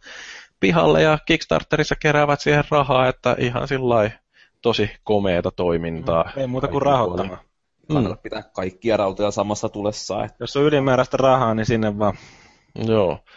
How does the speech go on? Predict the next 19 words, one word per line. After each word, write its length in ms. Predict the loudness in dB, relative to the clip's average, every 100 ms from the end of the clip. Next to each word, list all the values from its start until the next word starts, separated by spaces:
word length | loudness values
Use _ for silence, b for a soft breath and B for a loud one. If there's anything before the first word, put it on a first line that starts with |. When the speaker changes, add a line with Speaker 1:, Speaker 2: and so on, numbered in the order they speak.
| B B B B _ _
Speaker 1:
Pikkaraisen 600 | -4 -2 0 2 2 2
Joonas 420 | 2 2 2 0 -2
laittaa 480 | 0 0 2 2 2
vinkkiä, 540 | 0 -4 -2 0 0
että 240 | 0 -2
se 120 | -2 -2
oli 180 | -2
Curiosity 800 | -4 -4 -2 0 -2 -4 -6 -8
sen 180 | -10 -10
pelin 420 | -6 -4 -4 -6
nimi. 240 | -6 -6 -10 _ _ b b -6
Speaker 2:
Se 100 | -2
on 120 | 0
hyvä, 220 | 2 0
että 200 | 0 -2
on 60 | -2
aina 180 | -2
kaverit 420 | 0 0 0 -4 -4
auttamassa. 580 | -6 -8 -12 -10 -12